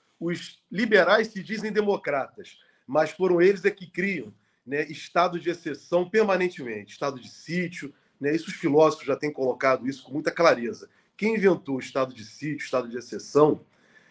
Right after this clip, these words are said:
né, o estado de direito marcial, foram os liberais.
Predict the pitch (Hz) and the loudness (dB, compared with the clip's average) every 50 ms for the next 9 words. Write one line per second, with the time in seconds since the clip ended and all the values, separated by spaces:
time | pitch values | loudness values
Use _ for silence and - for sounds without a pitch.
0 | _ - 110 120 120 123 117 - - - 151 156 156 143 135 123 135 135 135 135 | _ -2 0 2 2 0 -2 -4 4 6 8 8 8 6 2 -4 -4 0 0 2
1 | 139 139 139 131 123 131 127 - - - 123 123 127 151 165 156 139 - - - | 2 0 -2 0 0 0 0 0 -2 -6 0 4 6 6 6 4 2 0 -6 -4
2 | 147 156 160 170 170 - 165 170 170 190 185 147 139 139 135 117 113 - - - | -2 -2 0 0 -2 -2 -2 0 2 4 4 4 4 2 0 -2 -6 -14 -18 -20
3 | _ | _